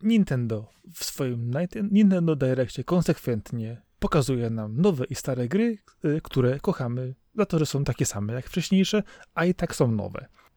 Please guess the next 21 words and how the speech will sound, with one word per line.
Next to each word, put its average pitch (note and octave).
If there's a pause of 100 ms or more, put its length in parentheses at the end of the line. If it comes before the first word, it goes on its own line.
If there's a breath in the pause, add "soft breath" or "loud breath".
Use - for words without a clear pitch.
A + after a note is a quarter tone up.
(200)
Ku A3
zdziwieniu E3
wszystkich -
udało C3
nam B2+
się C#3+
wszystkim B2
zagrać A#2+ (180)
w D3
grę, C#3+ (540 soft breath)
co E3+
ostatnio E3
było F3+
ciężko, D3
gdyż E3+
zwykle D#3
omawialiśmy C#3+
newsy, C3+ (220)
y, C3+
Directy, C#3
konferencje, C3